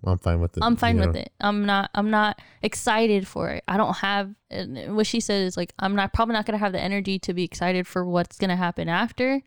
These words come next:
Speaker 2: nor am I gonna have the ex-, the, the adrenaline or the effect of when I'm dying. Like, you know, that energy of when I'm dying. I'm gonna lose the energy. I'm probably gonna not have energy after.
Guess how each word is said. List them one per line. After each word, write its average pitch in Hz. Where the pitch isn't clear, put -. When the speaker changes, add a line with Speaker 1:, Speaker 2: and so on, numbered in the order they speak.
Speaker 2:
nor 277
am 277
I 254
gonna 240
have 220
the 208
ex-, -
the, 185
the 190
adrenaline 196
or 175
the 175
effect 180
of 170
when 196
I'm 170
dying. 175
Like, 175
you 208
know, 196
that 185
energy 180
of 185
when 165
I'm 156
dying. 160
I'm 220
gonna 233
lose 262
the 269
energy. 262
I'm 247
probably 208
gonna 196
not 180
have 180
energy 170
after. -